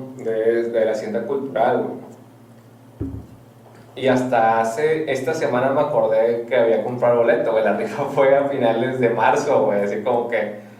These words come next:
igual, lo compré por comprarlo, o sea, como que no fue como que, "Ah, me lo quiero ganar, güey".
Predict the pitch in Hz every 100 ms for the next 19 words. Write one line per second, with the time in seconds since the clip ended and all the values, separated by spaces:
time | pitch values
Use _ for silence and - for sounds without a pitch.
0 | - 147 151 220 190 143 135 127 127 -
1 | - 135 127 156 - 127 123 127 123 113
2 | 113 113 117 117 131 135 127 123 120 120
3 | 113 123 143 139 151 170 104